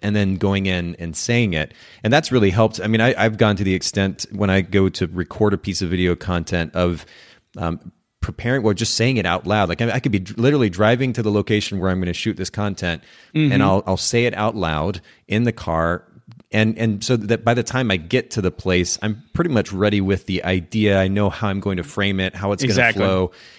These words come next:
Speaker 1: And it makes it way easier at that point because I know what it is that I'm actually trying to say versus just hoping to land on it at some point.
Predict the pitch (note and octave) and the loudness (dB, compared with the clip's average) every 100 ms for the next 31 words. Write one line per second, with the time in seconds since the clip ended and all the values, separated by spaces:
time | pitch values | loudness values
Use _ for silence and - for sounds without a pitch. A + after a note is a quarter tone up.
0 | - A2 G#2+ A#2 E2 G2 A2+ B2+ A2 A#2 | -6 -2 -2 -2 -6 -6 -4 -4 -2 -2
1 | A2 G#2 F#2 - F2+ - G2 F#2 G2 G2+ | 2 2 2 2 -2 -2 -4 -4 -2 -2
2 | G#2+ A#2 A#2+ A2 G#2+ G2+ F#2+ F#2+ F#2 F#2 | 0 2 4 4 4 4 2 2 2 0
3 | - F#2 - F#2+ F2 E2+ - - A2 G2 | -2 -6 -2 -2 0 -4 -6 -2 2 4
4 | F#2 F2+ F#2 F#2+ E2+ F#2 - - A#2 G#2+ | 4 2 -2 -4 -4 -4 -4 -4 -2 -2
5 | F#2+ F2+ F2+ G#2+ F2+ D#2+ D#2 D2 - F2 | -2 -2 0 0 0 -2 -4 -6 -8 -10
6 | D2+ D2+ | -8 -12